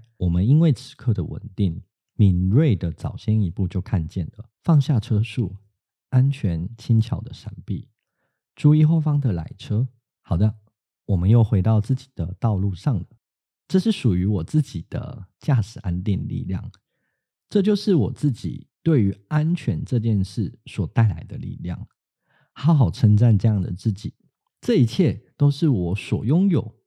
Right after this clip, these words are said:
所建造出来的。这个时刻是一个十足安全的地方，就在我们正在驾驶的车辆当中，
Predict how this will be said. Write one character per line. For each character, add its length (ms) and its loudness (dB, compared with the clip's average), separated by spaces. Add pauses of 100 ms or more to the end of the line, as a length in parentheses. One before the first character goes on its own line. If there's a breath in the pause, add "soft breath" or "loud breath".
(360)
所 200 -4
建 240 4
造 280 0
出 220 -6
来 180 -4
的。 180 -10 (540)
这 100 -2
个 100 4
时 240 -2
刻 320 -2 (100)
是 200 -6
一 140 0
个 180 -2
十 260 -4
足 280 -4
安 180 -2
全 180 -4
的 80 -6
地 260 -6
方， 300 -6 (680)
就 120 2
在 160 0
我 140 4
们 320 0
正 160 2
在 180 4
驾 240 0
驶 160 -6
的 120 -14
车 200 -4
辆 220 0
当 240 -8
中， 380 -6